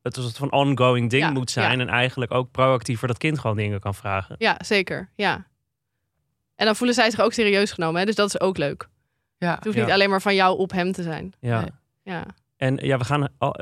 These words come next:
Speaker 1: we kunnen nog zoveel meer bespreken, maar we gaan een beetje richting het einde. Dus vooral
Speaker 3: Echt?
Speaker 1: misschien
Speaker 3: Het
Speaker 1: even
Speaker 3: vliegt voorbij.
Speaker 1: Ja, het vliegt echt voorbij.
Speaker 3: <laughs>
Speaker 1: Maar wat denk ik vooral heel belangrijk is voor iedereen die luistert, eh, wat zijn soort van, eh,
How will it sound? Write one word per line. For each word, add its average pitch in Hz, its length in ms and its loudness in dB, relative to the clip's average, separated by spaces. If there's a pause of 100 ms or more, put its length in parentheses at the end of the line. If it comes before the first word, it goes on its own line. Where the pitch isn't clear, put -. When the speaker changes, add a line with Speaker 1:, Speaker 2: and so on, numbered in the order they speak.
Speaker 1:
we 131 180 0
kunnen 147 200 0
nog 139 120 -2
zoveel 143 360 2
meer 127 140 0
bespreken, 127 460 -2
maar 123 120 2
we 120 60 -4
gaan 139 120 0
een 131 60 0
beetje 143 220 2
richting 131 220 -2
het - 100 0
einde. 135 180 4
Dus 127 100 -4
vooral 494 200 4
Speaker 3:
Echt? 170 100 4
Speaker 1:
misschien 147 340 0
Speaker 3:
Het - 80 0
Speaker 1:
even 143 480 2
Speaker 3:
vliegt 339 240 -6
voorbij. 285 240 -2
Speaker 1:
Ja, 311 60 2
het 339 80 -6
vliegt 180 180 -2
echt 160 160 0
voorbij. 139 480 2
Speaker 3:
<laughs> 147 100 0
Speaker 1:
Maar 139 320 2
wat 139 160 0
denk 156 160 0
ik 147 80 -6
vooral 175 300 4
heel 143 140 4
belangrijk 127 420 2
is 147 120 -2
voor 135 120 -6
iedereen 127 260 2
die 117 100 0
luistert, 131 480 2
eh, 117 260 -2
wat 156 140 2
zijn 156 160 0
soort 139 220 -4
van, 131 340 -2
eh, 127 260 0